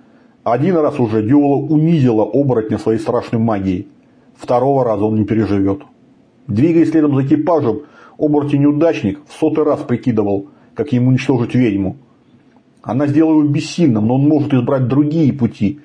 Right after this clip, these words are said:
для своей мести и уничтожить ведьму каким-то иным, косвенным образом, не прикасаясь к ней непосредственно. Но как?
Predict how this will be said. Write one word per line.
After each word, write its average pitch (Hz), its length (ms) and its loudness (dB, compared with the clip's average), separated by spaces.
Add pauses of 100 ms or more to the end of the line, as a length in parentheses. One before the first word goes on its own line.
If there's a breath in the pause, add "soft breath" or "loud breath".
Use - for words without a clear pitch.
(160 loud breath)
для 107 100 0
своей 113 260 0
мести 107 440 -4 (300 soft breath)
и 127 80 0
уничтожить 160 640 0
ведьму 123 260 0
каким-то 135 440 0
иным, 147 420 0 (280 loud breath)
косвенным 131 480 0
образом, 107 560 -2
не 110 120 -2
прикасаясь 143 520 0
к - 60 -10
ней 120 160 0
непосредственно. 113 840 -4 (460 soft breath)
Но 117 180 0
как? 127 520 -6